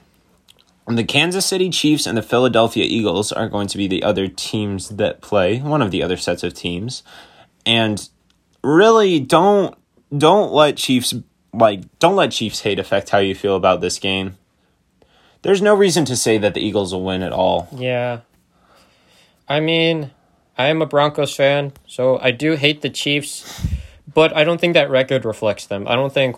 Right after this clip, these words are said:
Speaker 2: when you think of one and two, you don't think of the Chiefs. The problem I've had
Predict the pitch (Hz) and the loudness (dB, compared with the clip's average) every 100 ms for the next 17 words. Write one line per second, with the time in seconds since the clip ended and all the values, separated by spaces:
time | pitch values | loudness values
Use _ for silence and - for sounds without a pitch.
0 | - - 131 123 131 143 127 120 123 120 | -12 -10 -4 -4 -2 2 2 2 0 -2
1 | 117 127 117 113 113 110 113 107 92 92 | -2 -4 -4 -2 -2 -4 -6 -6 -8 -10
2 | - 92 92 - - - _ _ _ _ | -8 -8 -8 -12 -16 -20 _ _ _ _
3 | _ _ _ - 131 131 131 - 160 170 | _ _ _ -12 -8 -6 -6 0 2 2
4 | 160 123 139 143 151 147 151 | 0 2 0 2 2 2 0